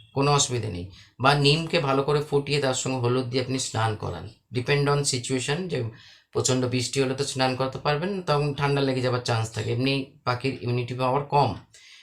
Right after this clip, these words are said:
তো এইটার ইউজ করে কেজ ফ্লোরটাকে ওই পাউডার দিয়ে আপনি পরিষ্কার পরিচ্ছন্ন রাখুন, কেজের আশেপাশে ছড়িয়ে রাখুন, দেখবেন day by day আপনার মাইটস ডিটোরেট মানে উন্নতির দিকে যাচ্ছে। কারণ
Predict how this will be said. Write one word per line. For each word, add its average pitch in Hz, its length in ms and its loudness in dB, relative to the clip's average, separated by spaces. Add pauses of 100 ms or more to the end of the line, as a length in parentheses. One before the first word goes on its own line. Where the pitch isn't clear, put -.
(220)
তো 127 220 0
এইটার 156 360 6
ইউজ 160 280 0
করে 165 400 0
কেজ 175 280 4
ফ্লোরটাকে 165 460 0
ওই 139 120 4
পাউডার 139 440 2
দিয়ে 139 140 2
আপনি 135 120 -2
পরিষ্কার 127 460 0
পরিচ্ছন্ন 120 380 -2
রাখুন, 120 280 0
কেজের 123 300 0
আশেপাশে 123 500 0
ছড়িয়ে 117 300 -2
রাখুন, 120 260 -4
দেখবেন 123 320 -2 (520)
day 123 200 2
by 135 220 2
day 147 160 4
আপনার 131 260 -2
মাইটস 117 400 0 (540)
ডিটোরেট 131 400 0
মানে 135 200 0 (280)
উন্নতির 147 460 2
দিকে 151 180 2
যাচ্ছে। 151 340 2
কারণ 143 540 4